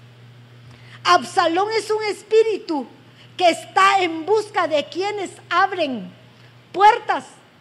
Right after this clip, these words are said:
para poder seducirlos. Tenemos que ser cuidadosos, tenemos que ser cuidadosos. Y Judas y Pedro,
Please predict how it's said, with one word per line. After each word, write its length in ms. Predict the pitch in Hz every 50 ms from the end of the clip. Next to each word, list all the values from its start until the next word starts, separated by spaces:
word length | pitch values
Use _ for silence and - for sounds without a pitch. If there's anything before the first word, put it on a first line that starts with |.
| _ _ _
para 300 | - 277 262 262 240 -
poder 280 | 240 240 233 247 277 277
seducirlos. 720 | - - 294 247 240 208 - - 254 254 226 208 190 170 - - - - - - - - - - - - - - - - - - - - - - - - - - - - - - - - - - - _ - - - _ _ - - - - _ - - - - -
Tenemos 460 | - - 240 247 254 277 294 269 -
que 100 | - 277
ser 200 | - - 277 247
cuidadosos, 640 | - 269 277 240 226 220 233 269 269 - - - - - - - - - - - - -
tenemos 460 | 277 277 294 370 403 415 415 302 -
que 100 | 381 359
ser 200 | - 381 370 -
cuidadosos. 800 | - 359 339 302 302 311 349 370 349 - - - - - - - - - _ _ _ - - _ - - - - - - - -
Y 120 | 339 349 330
Judas 400 | 339 - 415 453 453 415 - -
y 80 | 381 302
Pedro, 460 | - - 403 427 427 415 339 277